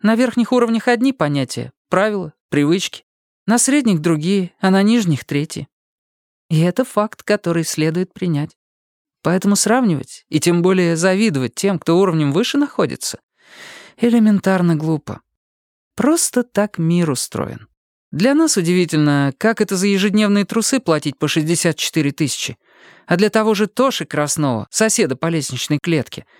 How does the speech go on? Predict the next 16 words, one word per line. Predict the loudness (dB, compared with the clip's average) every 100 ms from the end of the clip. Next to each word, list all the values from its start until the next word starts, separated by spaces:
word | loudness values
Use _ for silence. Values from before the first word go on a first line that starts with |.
| _ _ 0
тратить | 2 2 0
деньги, | 2 2 2 0
чтобы | 0 0 0
каждое | 0 0 2 0
утро | 2 0
мыться | 2 0 0 2
мылом | 2 2 2
и |
зубы | 2 2 0
чистить | -2 -4 -4 -4
зубной | 0 2 0 0
пастой, | -2 -2 -6 -10 -8
непозволительная | -2 0 0 0 0 -2 -4 -2 0 2
и |
непонятная | 2 2 0 0 0 0
роскошь. | 0 -2 -6 -14